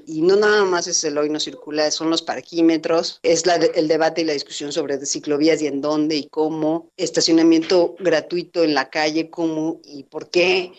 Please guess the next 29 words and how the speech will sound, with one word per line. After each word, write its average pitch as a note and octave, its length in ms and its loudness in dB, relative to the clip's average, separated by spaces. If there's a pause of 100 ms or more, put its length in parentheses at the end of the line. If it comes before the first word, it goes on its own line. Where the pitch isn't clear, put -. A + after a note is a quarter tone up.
(260)
en E3+ 140 -2
fin, G#3+ 180 4
como E3+ 300 0
todas A#3 380 4
estas G#3 480 -4
debates, E3+ 500 -2
bueno, D3 400 -6
hay F#3+ 800 0
también F3 460 4
la F3 120 0
propuesta D#3+ 500 -4
del, C#3+ 380 -8
del C#3+ 180 -6
gobierno D#3+ 640 0
de C#3+ 400 -4
hacer E3 300 0
una E3 160 2
autopista D#3 880 -6 (100)
de D3 260 -4
cobro F#3 680 4
sobre D3+ 360 0
los D3+ 220 -4
humedales D#3+ 480 2
de D3+ 80 -2
Xochimilco, D#3 680 0
la F3+ 160 2
llamada C#3+ 440 0
Supervía C#3+ 520 -2
Oriente, D3 560 0